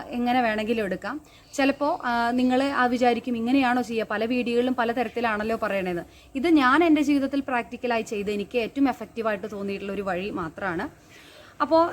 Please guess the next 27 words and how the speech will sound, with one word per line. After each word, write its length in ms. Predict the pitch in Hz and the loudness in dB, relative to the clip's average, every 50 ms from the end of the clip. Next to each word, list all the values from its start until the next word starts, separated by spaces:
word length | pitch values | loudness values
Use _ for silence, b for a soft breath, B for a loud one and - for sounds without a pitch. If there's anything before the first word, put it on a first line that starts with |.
| - 294 | 4 4
ഞാൻ 280 | 285 294 302 320 339 | 6 6 6 6 6
ഏറ്റവും 360 | 349 330 320 - 330 339 330 | 6 6 4 2 2 2 4
ആദ്യം 300 | 311 294 285 247 311 311 | 4 4 4 4 4 4
സ്വീകരിക്കുന്നത് 540 | 302 302 302 285 269 269 262 262 262 262 262 | 4 4 2 2 2 2 0 0 0 0 2
ഏറ്റവും 400 | 254 240 247 - 285 285 294 294 | 2 2 2 2 2 4 4 4
സ്വസ്ഥമായിട്ട് 720 | 302 - - 262 240 - - - 294 285 277 254 247 240 262 | 2 0 -4 -6 -6 -4 -2 0 4 4 4 4 4 2 2
ഞാൻ 260 | 254 240 233 240 247 | 2 2 2 2 0
ഇരിക്കാനായിട്ട് 600 | 233 214 - - 240 233 240 233 226 220 - 240 | 0 -2 -2 -2 -2 0 0 0 -2 -2 -2 -4
എനിക്ക് 440 | 247 214 214 226 226 202 - 262 240 | -4 -4 -4 -4 -4 -2 0 0 0
റിലാക്സ് 380 | 233 226 226 240 262 - - - | 2 4 4 4 2 2 -2 -2
ചെയ്യാൻ 280 | 294 262 254 254 269 | 0 2 2 2 2
പറ്റുന്ന 280 | 269 247 254 240 247 247 | 0 0 0 0 0 0
ഒരു 100 | 247 254 | 0 -2
സമയം 440 | - - 214 196 202 214 233 254 254 | -2 -2 -2 -2 -2 -2 -2 -4 -4
സെലക്ട് 340 | - 233 202 196 190 - | -4 -4 -4 -4 -6 -6
ചെയ്യുക. 260 | - 208 175 170 214 - - - B B B B B 269 | -6 -6 -4 -4 -4 -6 -8 -12 B B B B B 0
ആ 60 | 285 | 0
സമയത്ത് 380 | 277 - 269 262 247 240 247 | 2 2 2 2 2 2 2
ഞാനൊരു 400 | 262 254 233 220 226 226 226 233 | 2 2 2 2 0 0 -2 -2
സ്ഥലത്ത്, 480 | 220 - - 247 208 208 196 - - 254 294 311 - 220 | -4 -4 -4 -4 -2 -2 -4 -4 -4 -6 -6 -6 -6 -4
ആ, 220 | 208 202 202 202 | -4 -2 -2 -4
വളരെയധികം 720 | 196 196 208 202 214 226 269 277 233 226 202 226 240 262 - - - - | -2 -2 0 0 2 2 2 2 2 0 -2 -4 -4 -4 -8 -10 -12 -8
ഫ്രീ 240 | - 214 220 226 277 | -6 -4 -2 0 0
ആയിട്ട് 240 | 269 240 214 190 233 | 0 0 0 -4 -6
ഇരിക്കുക. 560 | 208 175 175 - - 185 185 - - - - B B B B B B 247 | -8 -8 -10 -10 -10 -10 -10 -10 -10 -14 -16 B B B B B B 0
ഇരുന്നതിന് 440 | 262 269 277 294 302 302 330 339 | 4 8 8 8 8 8 6 6
ശേഷം 560 | 359 359 - 254 233 240 233 - 233 247 285 | 4 4 4 2 2 2 2 0 -2 -2 -4